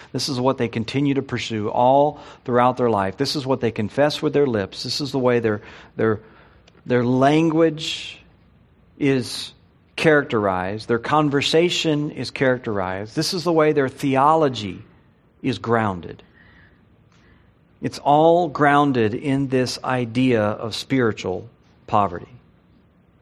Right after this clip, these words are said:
That's why the Apostle Paul, at the very end of his life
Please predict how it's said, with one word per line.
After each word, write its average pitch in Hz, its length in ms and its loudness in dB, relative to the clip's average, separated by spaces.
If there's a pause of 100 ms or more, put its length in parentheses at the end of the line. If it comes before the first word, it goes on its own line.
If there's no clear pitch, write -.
(460)
That's - 120 -4
why 202 100 6
the 143 100 6
Apostle 143 380 2
Paul, 139 500 2 (1000)
at - 100 -18
the 123 60 -8
very 135 240 4
end 147 160 2
of 139 40 2
his 135 160 0
life 135 540 2